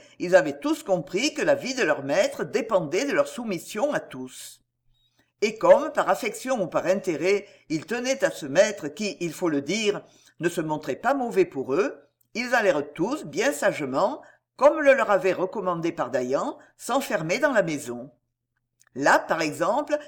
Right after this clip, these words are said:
ils exhalèrent leur rage impuissante par d'épouvantables jurons et d'effroyables menaces. Pendant ce temps, Pardaillan prenait amicalement le bras de Valvert,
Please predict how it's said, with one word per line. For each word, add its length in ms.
ils 240
exhalèrent 500
leur 200
rage 260
impuissante 800
par 120
d'épouvantables 840
jurons 520
et 80
d'effroyables 720
menaces. 640
Pendant 260
ce 140
temps, 380
Pardaillan 500
prenait 380
amicalement 640
le 100
bras 220
de 80
Valvert, 540